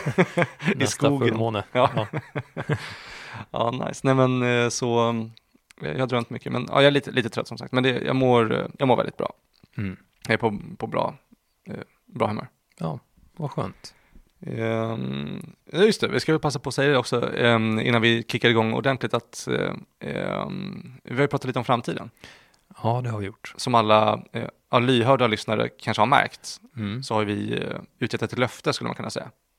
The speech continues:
Speaker 2: Ja.
Speaker 1: Och det var ju att vi skulle, eh, göra den här podden fram till slutet av april.
Speaker 2: Precis.
Speaker 1: Och det är bara en vecka kvar.
Speaker 2: Ja.
Speaker 1: När det här avsnittet kommer ut.
Speaker 2: Ja, exakt.
Speaker 1: Ehm, och, ja, då kanske man som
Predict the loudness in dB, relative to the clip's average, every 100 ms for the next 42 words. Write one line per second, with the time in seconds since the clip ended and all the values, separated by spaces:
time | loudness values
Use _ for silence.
0 | _ _ _ _ -10 -2 0 2 2 2
1 | -2 -4 _ _ _ _ _ _ _ _
2 | _ -2 4 6 6 6 4 2 -2 -8
3 | -4 0 2 0 -2 -8 -10 -10 -10 -8
4 | 0 2 2 0 0 0 0 -2 0 0
5 | -2 -2 0 2 2 2 0 -2 -10 _
6 | _ _ _ -6 -6 -4 -8 -8 -10 -12
7 | -2 2 4 4 4 0 0 2 0 -8
8 | _ -20 -20 _ _ _ -18 -6 -2 -2
9 | -2 -4 0 4 6 4 0 -6 -6 -6
10 | -8 -16 _ _ _ _ 0 2 0 -4
11 | -6 -6 -8 -20 -20 _ _ _ -10 -4
12 | -2 0 0 -2 -6 -8 -12 -20 _ -4
13 | 0 6 6 6 6 4 4 0 2 0
14 | 2 0 0 -2